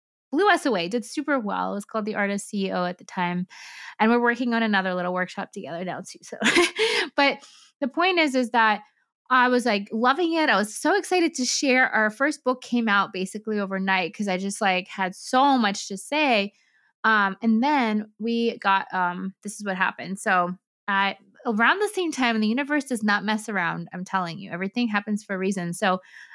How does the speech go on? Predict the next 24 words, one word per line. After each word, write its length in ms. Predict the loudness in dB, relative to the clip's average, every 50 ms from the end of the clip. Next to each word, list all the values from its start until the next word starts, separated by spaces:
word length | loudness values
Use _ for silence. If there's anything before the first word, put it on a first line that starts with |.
| -6 _ 0
I 160 | 2 2 2
met 180 | 2 2 2
my 240 | 2 2 2 2 2
coach, 400 | -2 -4 -4 -4 -4 -4 -4 -4
Michelle, 840 | -4 -4 -4 -4 -8 -6 -2 0 2 2 2 2 2 0 -2 -4 -6 _ _
in 380 | -6 -4 -2 0 0 -2 -2 -4
December 760 | -6 -8 -4 -2 0 0 0 2 2 2 2 2 2 0 0 -2
or, 240 | -4 -4 -2 -2 -4
like, 220 | -4 -6 -6 -6 _
earlier 300 | 2 4 4 4 4 4
that 160 | 4 2 0 0
year, 240 | 2 4 4 4
but 220 | 4 2 -2 0 0
we 80 | -2
started 400 | -2 0 0 0 0 0 0 -2
really 180 | -2 -2 -2 -4
chatting 480 | -6 -2 0 0 2 2 2 0 -2 -4
and 60 | -6
we 80 | -8
connected 480 | -6 -4 -4 -4 -4 -4 -6 -8 -6 -6
in 80 | -6 -6
December 360 | -6 -6 -6 -4 -4 -4 -6
twenty 280 | -6 -8 -8 -6 -6
nineteen. 500 | -6 -6 -6 -8 -8 -8 -8 -8 -8 -8